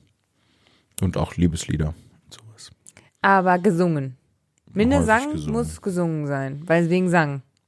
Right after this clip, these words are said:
Speaker 1: Das, also ich weiß jetzt nicht, ob das ausschließlich gesungen sein muss, aber ich glaube, das meiste war gesungen.
Speaker 2: Okay. Und dann hat er gesungen, "Lass mich rein in deinen Rock, du geile Olle."
Speaker 1: Ja.
Speaker 2: <laughs> Und sie so, "Oh."
Speaker 1: Ja, im Prinzip ist,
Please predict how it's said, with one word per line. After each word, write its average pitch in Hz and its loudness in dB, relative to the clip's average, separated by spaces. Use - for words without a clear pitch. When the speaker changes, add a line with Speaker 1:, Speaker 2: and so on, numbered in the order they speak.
Speaker 1:
Das, 101 2
also 117 2
ich 113 2
weiß 143 6
jetzt 131 0
nicht, 147 4
ob 113 2
das 117 2
ausschließlich 131 2
gesungen 117 6
sein 101 2
muss, 95 -2
aber 95 0
ich 87 -4
glaube, 98 6
das 87 0
meiste 90 -2
war 82 -4
gesungen. 73 -6
Speaker 2:
Okay. 165 -6
Und 208 -2
dann 190 4
hat 208 2
er 202 2
gesungen, 190 -4
"Lass 180 -4
mich 160 -8
rein 220 -4
in 185 0
deinen 170 2
Rock, 190 -2
du 220 -6
geile 214 2
Olle." 220 0
Speaker 1:
Ja. 240 -2
Speaker 2:
<laughs> - -18
Und 226 4
sie 208 2
so, 196 -2
"Oh." 233 -4
Speaker 1:
Ja, 95 4
im 147 2
Prinzip 156 2
ist, 117 4